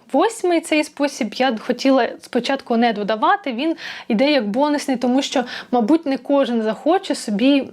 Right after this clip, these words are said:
це використовувати, хоча я вважаю, це доволі універсальний такий прийомчик. А, ну, перш за все, не кожен, тому що двері зазвичай вони в ламінації якісь, рідко це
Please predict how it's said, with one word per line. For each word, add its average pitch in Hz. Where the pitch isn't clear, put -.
це 254
використовувати, 294
хоча 240
я 294
вважаю, 247
це 247
доволі 233
універсальний 233
такий 277
прийомчик. 247
А, 240
ну, 311
перш 262
за 262
все, 277
не 247
кожен, 285
тому 233
що 226
двері 226
зазвичай 208
вони 202
в 214
ламінації 285
якісь, 330
рідко 247
це 190